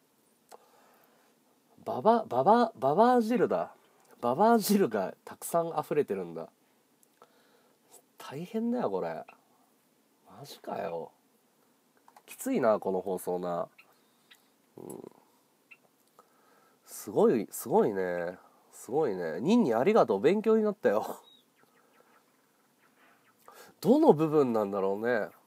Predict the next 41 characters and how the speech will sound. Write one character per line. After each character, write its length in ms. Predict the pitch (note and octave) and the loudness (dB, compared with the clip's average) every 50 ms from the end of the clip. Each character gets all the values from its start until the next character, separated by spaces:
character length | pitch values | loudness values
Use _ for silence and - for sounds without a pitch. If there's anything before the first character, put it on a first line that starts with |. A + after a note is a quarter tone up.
| _ - F#2+ - | _ -20 -18 0
ど 120 | - G#3+ | 2 2
の 140 | C#4 D4 C4+ | 4 6 4
部 160 | F#3 D3+ D#3+ | 4 4 2
分 480 | D3+ D3+ C#3+ B2 A#2 A2+ G#2+ D#2+ D2 - | 2 4 2 2 2 -2 -4 -8 -10 -8
が 140 | F#2+ A2+ A2+ | -2 0 0
お 80 | A2 | 0
か 140 | G#2 - B2 | 2 0 -2
ず 120 | G#2 A#2+ A#2+ | -2 0 -2
に 60 | A#2+ | 0
な 100 | A#2+ A#2 | 0 0
る 80 | A2+ | 0
の 100 | G#2 G2+ | 0 -2
か、 100 | F#2 F#2+ | -2 -2
も 360 | F#2+ F2+ D#2+ F2+ A#2 C3 A#2+ G#2 | -2 -2 -4 -4 -2 0 0 0
う 80 | F#2+ | 0
ち 80 | C3+ F#3 | 0 -2
ょ 40 | F#3+ | 0
っ 20 | |
と 240 | - A#2 G#2 G2+ F#2+ | 0 0 0 0 -2
ね、 300 | A#2+ F#3 A#3 F#3+ A#2 - - _ _ _ _ _ - _ _ _ _ _ _ _ _ _ _ | 0 0 0 0 0 -4 -8 _ _ _ _ _ -20 _ _ _ _ _ _ _ _ _ _
ド 360 | A#2 A2+ A#2 A2+ G#2 C#3 D3 | -14 -10 -10 -2 -2 -2 0
キ 100 | - C#4 | 0 -2
ュ 40 | C#4 | -2
メ 100 | C4+ C#4+ | 0 -2
ン 100 | C#4+ C4+ | -2 -2
タ 120 | C4 C#4 C4 | -2 -2 -2
リ 140 | B3 B3+ A#3+ | -2 -2 0
ー 20 | |
タ 100 | - C4 | 0 0
ッ 40 | A#3+ | -2
チ 180 | - - - | -2 -4 -2
で 100 | A#3 A3+ | 0 0
番 260 | G3+ C#3 E3 G#3 A#3 A#3 | 4 4 4 4 4 2
組 200 | A#3+ A#3 A#3 A3+ | 2 2 2 2
化 120 | - A3 | 2 0
し 120 | G#3 - | -2 0
た 100 | - G3+ | 0 0
い 60 | E3 B2+ | 0 0
よ 100 | G2+ F#2 | 0 -4
ね。 180 | F2 D2 C2 - _ _ _ _ - - _ - _ _ _ _ _ _ _ _ _ _ _ _ _ | -8 -10 -12 -16 _ _ _ _ -20 -20 _ -20 _ _ _ _ _ _ _ _ _ _ _ _ _
<laughs> 140 | - - | -20 -20